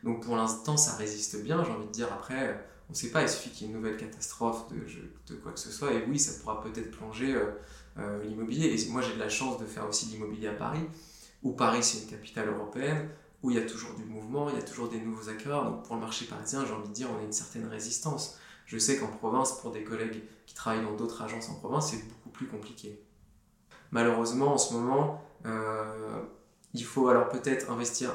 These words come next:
un peu moins, c'est-à-dire qu'avoir, euh, pas aller au maximum de sa capacité d'endettement, parce que là, on peut,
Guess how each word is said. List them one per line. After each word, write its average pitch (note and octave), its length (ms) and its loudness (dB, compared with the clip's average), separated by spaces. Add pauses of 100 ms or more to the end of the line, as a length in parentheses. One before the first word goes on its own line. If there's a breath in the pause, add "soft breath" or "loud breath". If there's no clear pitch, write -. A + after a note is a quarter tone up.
un A2 80 -4
peu A2+ 140 -6
moins, D3+ 260 2
c'est-à-dire A2 460 -6
qu'avoir, G#2 380 -2
euh, G#2 120 -2 (140)
pas A#2+ 80 -2
aller A#2 140 4
au A2 80 2
maximum A#2+ 540 6
de A2 80 -2
sa A#2 160 -4
capacité A2+ 460 -4
d'endettement, A2+ 400 0
parce A2 180 2
que A#2 100 0
là, A2+ 360 -2 (560 loud breath)
on A#2+ 120 4
peut, B2+ 500 2